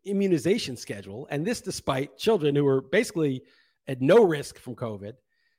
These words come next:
And there's obviously known side effects, which are coming out and will only come out more.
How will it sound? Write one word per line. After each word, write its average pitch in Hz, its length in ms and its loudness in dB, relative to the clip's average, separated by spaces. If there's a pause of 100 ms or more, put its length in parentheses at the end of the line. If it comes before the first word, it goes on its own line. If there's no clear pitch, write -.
(160)
And 143 180 0
there's 139 300 0
obviously 165 320 -4
known 147 320 2
side 127 240 -4
effects, 123 260 -10
which 117 140 -18
are 113 40 -10
coming 156 280 -2
out 127 220 -4
and 113 100 -10
will 123 140 -6
only 139 160 -4
come 127 160 -6
out 113 120 -8
more. 107 340 -10